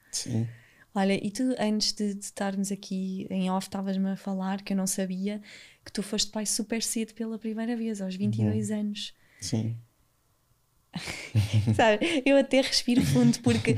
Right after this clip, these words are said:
Speaker 1: <laughs>
Speaker 2: sabes porque é que eu respiro? Não porque, po-, porque, não é? Porque já, já conheci várias pessoas que, que foram, umas até mais cedo, não é? Mas é, agora que sou mãe, não é? Saber a
Speaker 1: Uhum.
Speaker 2: intensidade que é ter um filho, apesar de, pronto, se calhar a consciência não é a mesma, mas como é que é ser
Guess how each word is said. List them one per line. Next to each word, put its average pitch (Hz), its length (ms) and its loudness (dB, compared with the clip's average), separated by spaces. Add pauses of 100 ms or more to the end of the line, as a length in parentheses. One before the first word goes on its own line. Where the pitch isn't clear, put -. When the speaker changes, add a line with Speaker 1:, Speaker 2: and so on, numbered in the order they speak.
Speaker 1:
<laughs> 117 80 -4
Speaker 2:
sabes 294 240 2
porque - 220 -2
é 262 40 2
que 269 100 -6
eu 262 40 2
respiro? 196 420 -4
Não 240 200 2
porque, 254 600 0 (760)
po-, 208 180 2
porque, 196 340 -2
não 180 160 0
é? 208 100 0
Porque - 380 -6
já, 180 260 2
já 180 160 2
conheci 190 360 0
várias 190 340 0
pessoas 190 400 -2
que, 185 460 -4
que - 80 -12
foram, 180 360 0
umas 180 400 2
até 170 200 -4
mais 170 220 -2
cedo, 185 340 -2
não 180 60 -4
é? 196 140 -6 (380)
Mas 190 160 6
é, 214 300 6 (340)
agora 208 320 6
que 208 80 -2
sou 226 180 4
mãe, 214 320 6
não 220 140 0
é? 226 220 -2
Saber 247 340 4
a 247 40 6
Speaker 1:
Uhum. 247 120 6
Speaker 2:
intensidade 233 720 4
que - 120 -4
é 220 40 2
ter 220 220 0
um 226 120 2
filho, 208 520 0 (680)
apesar 214 460 6
de, 202 100 -6
pronto, 196 260 4
se - 80 -6
calhar 180 280 4
a 190 40 2
consciência 196 540 0
não 190 80 0
é 190 120 2
a 190 40 0
mesma, 202 280 0
mas 220 180 0
como 254 180 4
é 330 40 0
que 277 180 -8
é - 20 -4
ser 220 260 0